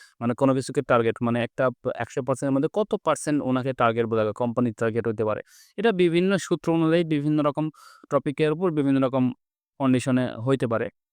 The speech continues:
এটার। এখন আমি তোমাকে মেইন মেইন কাজগুলো দেখালাম, পরবর্তীতে আমরা এক্সারসাইজ যখন দেখাবো, তখন তোমাদেরকে এগুলো সম্পর্কে বিস্তারিত আলোচনা করাবো। তো এর পরবর্তীতে আমাদের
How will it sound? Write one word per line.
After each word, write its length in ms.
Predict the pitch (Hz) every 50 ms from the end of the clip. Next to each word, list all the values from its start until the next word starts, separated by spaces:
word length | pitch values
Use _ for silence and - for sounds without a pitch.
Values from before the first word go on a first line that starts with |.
| _ _ _ _ _ _ _ _ _ _ _ _ _ -
এটার। 260 | 127 123 139 147 156 - _ _ _ _ _ _ _ -
এখন 200 | - 143 156 160 151
আমি 100 | 147 160 156 -
তোমাকে 220 | 170 165 165 - 175 160
মেইন 160 | 151 147 147 156
মেইন 120 | 156 160 170 160
কাজগুলো 300 | 160 156 151 139 147 143 139 143
দেখালাম, 280 | 135 123 139 147 180 202 180 _ -
পরবর্তীতে 460 | 151 151 151 143 143 131 139 127 - 127
আমরা 120 | 123 127 - -
এক্সারসাইজ 380 | 123 - - 139 - - 151 147 143 147
যখন 160 | 143 151 156 147 143
দেখাবো, 240 | 139 - - 180 - 208 -
তখন 180 | 131 - - 127 117 120
তোমাদেরকে 420 | 117 117 110 110 110 107 - 160 226 - _ _ _ _ _ -
এগুলো 180 | 120 117 120 120 -
সম্পর্কে 280 | - 120 110 110 107 117 110 113
বিস্তারিত 340 | 110 - - 117 110 101 - 104
আলোচনা 260 | 104 101 - 110 104 101 110
করাবো। 240 | 107 107 107 139 190 233 _ _ _ _ _ _ _ _ _ -
তো 80 | 117 113 110 110 110 - _ _ _ _ _ _ _ _ -
এর 120 | 160 180 185 -
পরবর্তীতে 460 | 190 185 185 175 175 165 - 170 - 175 151 139
আমাদের 220 | 131 120 123 123